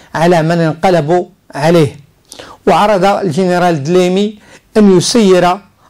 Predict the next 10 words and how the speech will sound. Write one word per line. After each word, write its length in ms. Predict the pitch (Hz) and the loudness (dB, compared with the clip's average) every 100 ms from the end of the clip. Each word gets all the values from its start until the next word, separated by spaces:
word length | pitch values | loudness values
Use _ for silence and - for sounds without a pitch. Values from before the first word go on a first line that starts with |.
| - | -6
القبطان 520 | 190 185 170 185 170 | -4 -4 -2 -2 0
المتقاعد 880 | 151 147 139 165 - 202 151 190 151 _ _ _ _ _ _ _ - | -2 -4 -4 -4 -2 0 0 -2 -4 _ _ _ _ _ _ _ -8
قدور 340 | 139 190 180 | -4 0 0
محمد 440 | 165 - 180 165 - | -2 -6 -4 -6 -6
الدليمي 600 | 175 135 175 170 175 175 - - _ - | -6 -2 0 2 0 -4 -10 -20 _ -2
إدارة 360 | 160 175 175 170 | 0 0 -2 -4
تزممارت، 760 | - 160 156 156 160 190 175 - _ - - - | -2 -2 0 0 0 -2 -4 -10 _ -20 -14 -2
ويكون 520 | 180 175 175 202 175 | 0 0 0 -2 0
مديراً 340 | 165 185 180 180 | 0 2 2 0
للموقع 840 | 185 180 170 165 175 185 - 175 | -4 -4 0 0 0 0 -2 -6